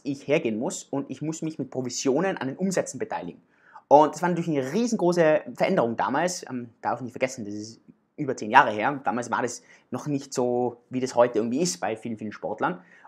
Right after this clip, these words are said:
Und diese Beteiligung, die war am Anfang, hat jeder gemeint, ich spinne.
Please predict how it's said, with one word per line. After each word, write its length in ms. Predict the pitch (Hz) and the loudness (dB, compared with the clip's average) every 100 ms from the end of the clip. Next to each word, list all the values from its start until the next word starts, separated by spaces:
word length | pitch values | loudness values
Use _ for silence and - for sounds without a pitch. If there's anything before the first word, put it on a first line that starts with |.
| - | 2
Und 420 | 175 180 - - | 2 2 -6 -10
diese 140 | 156 | -4
Beteiligung, 640 | 151 165 233 170 139 180 - - - | 2 4 4 2 2 0 -4 -10 -4
die 260 | 175 180 - | -2 -2 2
war 340 | 139 156 - | 8 8 8
am 100 | - | 0
Anfang, 260 | 147 196 160 | 2 2 0
hat 100 | 139 | 2
jeder 120 | 156 | 2
gemeint, 240 | 147 139 131 | 2 -2 -4
ich 100 | - | -4
spinne. 280 | 202 139 | -2 -2